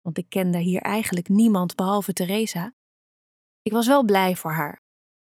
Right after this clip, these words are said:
Elke keer als ik bij haar in de buurt was, deed ze aardig.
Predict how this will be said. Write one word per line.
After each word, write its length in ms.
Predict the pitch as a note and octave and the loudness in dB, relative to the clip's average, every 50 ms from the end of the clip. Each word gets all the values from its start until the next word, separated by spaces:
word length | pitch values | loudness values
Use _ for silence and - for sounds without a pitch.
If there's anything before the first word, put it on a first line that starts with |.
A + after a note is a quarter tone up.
| _ _ _ | _ _ _
Elke 320 | - - D#4 E4+ - D4 - | 0 0 0 0 0 -6 -4
keer 360 | - B3 A#3+ A#3 A#3 B3 - | -2 -2 0 0 -2 -6 -6
als 180 | - - A3 G3 | -4 -2 0 0
ik 120 | G3+ F#3 | 0 2
bij 120 | F3 G#3+ A3 | 2 2 2
haar 140 | G#3+ G3+ | 2 2
in 120 | G3 F#3+ F3+ | 0 0 0
de 80 | F3 | 0
buurt 300 | D#3+ F#3+ A3 B3 C4 B3+ | 0 0 0 0 0 0
was, 280 | - A3+ G#3+ G#3+ - - | -2 -2 -2 -2 -4 -4
deed 260 | - G#3 A3 A3 G#3+ | -2 0 0 0 0
ze 100 | - A3 | 0 -2
aardig. 480 | - - A3 A#3+ F#3 E3+ - - - | -2 -2 -2 -2 -4 -6 -8 -10 -16